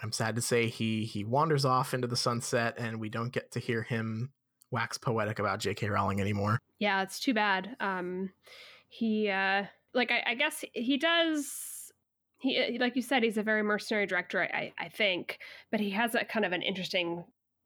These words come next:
Speaker 2: filmography in the context of this movie between, like, I guess, Home Alone and, did, did he direct Gremlins or, like, had a writing credit or something?
Speaker 1: He was a producer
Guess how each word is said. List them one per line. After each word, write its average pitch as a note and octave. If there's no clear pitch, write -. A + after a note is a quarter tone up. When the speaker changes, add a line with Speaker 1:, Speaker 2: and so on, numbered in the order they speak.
Speaker 2:
filmography G#3
in F3+
the D#3+
context -
of -
this -
movie D3
between, E3
like, -
I G#3
guess, G3
Home A#3+
Alone C#4+
and, G3+
did, G#3
did A#3+
he A#3+
direct A#3+
Gremlins D#4
or, G#3+
like, G3+
had G#3
a F#3
writing B3+
credit C#4+
or B3+
something? C#4+
Speaker 1:
He D#3
was C3+
a A#2+
producer C#3